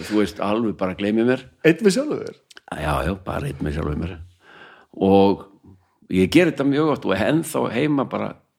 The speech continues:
Speaker 1: ég þarf að taka lyftu upp á þriðju hæð og ég kem inn í lyftuna, sko, þá kviknar ljós í lyftunni, spegillinn og ég fer að ræða við sjálfa mig.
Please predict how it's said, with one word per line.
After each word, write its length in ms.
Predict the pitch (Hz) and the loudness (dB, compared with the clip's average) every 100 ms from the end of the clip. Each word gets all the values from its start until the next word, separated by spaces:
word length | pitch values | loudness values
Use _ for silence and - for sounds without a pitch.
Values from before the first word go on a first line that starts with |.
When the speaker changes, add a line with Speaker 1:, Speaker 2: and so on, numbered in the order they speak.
| _ - _ - | _ -20 _ -6
Speaker 1:
ég 260 | 101 90 | -4 -4
þarf 300 | - 104 101 | -8 -8 -6
að 60 | 104 | -4
taka 140 | 98 110 | -4 -2
lyftu 260 | 147 - | -2 -4
upp 80 | 143 | -8
á 60 | 135 | -2
þriðju 240 | 151 156 | 0 0
hæð 240 | 165 165 - _ _ _ - - - | 0 -4 -12 _ _ _ -20 -20 -20
og 160 | - 110 | -4 2
ég 140 | 123 | 2
kem 160 | 131 123 | 2 0
inn 80 | 117 | 2
í 40 | |
lyftuna, 340 | 101 98 107 131 | 0 -2 -4 -6
sko, 260 | 131 151 160 - | -4 -4 -6 -8
þá 160 | - 107 104 - - | -8 -6 -4 -4 -6
kviknar 360 | - 104 104 95 | -4 -6 -4 -2
ljós 380 | 98 117 143 - - _ _ _ - _ - | 0 0 -2 -8 -14 _ _ _ -20 _ -4
í 80 | |
lyftunni, 400 | 113 - 131 151 156 - - | -2 2 4 4 0 -8 -20
spegillinn 680 | - - 123 131 120 143 160 - _ _ _ _ _ _ | -16 0 4 4 4 0 -4 -8 _ _ _ _ _ _
og 160 | - 104 | -6 -2
ég 260 | 127 120 | 0 0
fer 240 | - 113 110 | -4 -4 -2
að 220 | 107 - - | -2 -6 -6
ræða 380 | 113 139 127 101 | 0 2 4 2
við 100 | 120 | 2
sjálfa 220 | 156 95 | 0 0
mig. 180 | 85 | -2